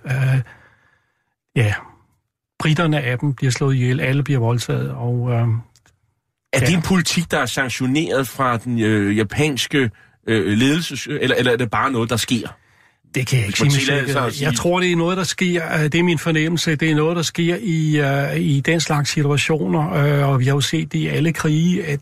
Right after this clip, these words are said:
Speaker 1: det første døgn efter, man er overtaget, der kan officererne ikke styre soldaterne, og der er en eller anden forventning om, at de kan gøre, hvad de vil. Det er jo ikke kun et spørgsmål om, at man laver overgreb og slår folk ihjel. Det er også et spørgsmål om, at man plyndrer. Tager alt, hvad man kan finde værdi, og det er ligesom om, det er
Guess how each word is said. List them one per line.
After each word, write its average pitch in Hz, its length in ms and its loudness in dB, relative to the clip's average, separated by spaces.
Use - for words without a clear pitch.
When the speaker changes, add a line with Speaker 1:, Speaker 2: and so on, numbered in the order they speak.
Speaker 1:
det 139 100 0
første 147 360 -2
døgn 147 380 -2
efter, 143 320 0
man 151 200 2
er 135 40 2
overtaget, 143 680 0
der 135 140 0
kan 131 400 2
officererne 131 640 2
ikke 123 120 0
styre 135 240 0
soldaterne, 139 560 0
og 131 80 0
der 123 60 -2
er 127 140 2
en 131 140 2
eller 131 140 2
anden 131 240 2
forventning 135 640 0
om, 123 200 -2
at 131 100 0
de 131 80 0
kan 123 140 0
gøre, 127 180 0
hvad 143 100 0
de 131 80 2
vil. 131 100 2
Det 147 80 0
er 147 40 2
jo - 40 4
ikke 156 80 0
kun 156 180 0
et 165 80 0
spørgsmål 143 480 -2
om, 147 100 -2
at 147 60 0
man 139 100 0
laver 139 200 2
overgreb 139 440 0
og 135 60 -2
slår 151 140 0
folk 151 280 -4
ihjel. 139 260 2
Det 165 80 2
er 147 40 2
også 135 200 0
et 131 40 -2
spørgsmål 147 380 0
om, 135 60 -2
at - 20 -4
man 143 120 -2
plyndrer. 151 420 2
Tager - 240 -2
alt, 156 240 -2
hvad 165 80 2
man 151 120 2
kan 135 120 0
finde 147 260 2
værdi, 147 360 0
og 143 60 -2
det 151 100 2
er 156 40 2
ligesom 160 340 2
om, 139 200 0
det 160 300 -2
er 143 180 0